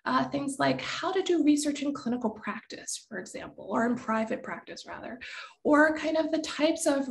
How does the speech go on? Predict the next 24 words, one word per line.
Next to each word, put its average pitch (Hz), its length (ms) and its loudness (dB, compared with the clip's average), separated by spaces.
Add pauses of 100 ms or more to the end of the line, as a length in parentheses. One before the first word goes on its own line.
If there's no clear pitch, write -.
(140)
uh, 247 240 2
careers 233 800 0
that 233 320 0
one 226 280 0
can 233 160 -4
do 220 220 -2
from 214 320 0
management 226 640 0
to, 220 380 2 (360)
uh, 202 520 2
being 226 240 -4
a 220 60 0
professor, 233 840 0 (220)
uh, - 240 -2
kind - 220 -6
of, 127 80 -4 (200)
uh, 240 220 0
working 220 320 0
at 226 140 -4
an 220 80 -4
academic 226 480 -4
medical 370 320 2
center 339 340 2
versus, 254 480 2